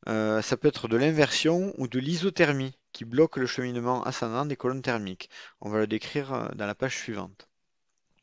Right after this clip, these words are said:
Donc inversion et isothermie. Qu'est-ce que ça veut dire ? La température de l'atmosphère décroît naturellement avec l'altitude. Donc ça, c'est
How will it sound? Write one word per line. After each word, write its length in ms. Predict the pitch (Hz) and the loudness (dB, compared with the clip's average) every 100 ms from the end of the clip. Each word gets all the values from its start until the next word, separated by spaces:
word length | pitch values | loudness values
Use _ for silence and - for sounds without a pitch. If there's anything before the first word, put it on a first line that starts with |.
| _ - _ _ _ _ _ _ _ _ _ _ _ _ _ _ _ _ - 113 | _ -20 _ _ _ _ _ _ _ _ _ _ _ _ _ _ _ _ -20 -10
Donc 240 | 107 101 - | -8 -8 -4
inversion 600 | 135 127 - - 175 180 135 | 2 4 4 2 2 2 -2
et 80 | |
isothermie. 680 | 127 135 170 156 131 113 110 _ _ _ _ - | 0 0 2 2 2 -2 -8 _ _ _ _ -4
Qu'est-ce 180 | 135 - | -4 -2
que 80 | |
ça 140 | 123 131 | -2 2
veut 140 | 117 | 0
dire ? 240 | 104 104 - _ - - - - - - _ _ | 0 -6 -8 _ -20 -20 -20 -20 -20 -20 _ _
La 100 | - | -4
température 600 | 110 147 147 160 160 165 | 2 4 6 4 4 2
de 80 | 127 | 4
l'atmosphère 680 | 123 - 131 127 - 160 170 _ | 4 4 -4 -2 0 0 -2 _
décroît 440 | 113 135 135 - 127 | -2 -2 0 2 4
naturellement 840 | 151 175 - 147 139 131 139 160 | 4 2 2 4 6 6 2 0
avec 380 | - 120 143 - | -2 2 2 0
l'altitude. 680 | 120 143 151 - - 98 90 - | 0 0 0 -12 -12 -10 -12 -14
Donc 180 | 101 101 | -14 -6
ça, 160 | - | -4
c'est 320 | 156 - 110 | -4 -2 -4